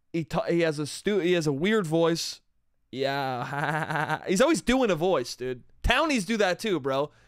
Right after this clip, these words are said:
Every time you see a townie, you're like, "Dude, you, you're talking in an accent that doesn't exist for this town.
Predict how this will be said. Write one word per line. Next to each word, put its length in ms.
Every 220
time 240
you 140
see 240
a 60
townie, 380
you're 120
like, 180
"Dude, 180
you, 140
you're 260
talking 460
in 80
an 80
accent 460
that 120
doesn't 280
exist 400
for 100
this 180
town. 440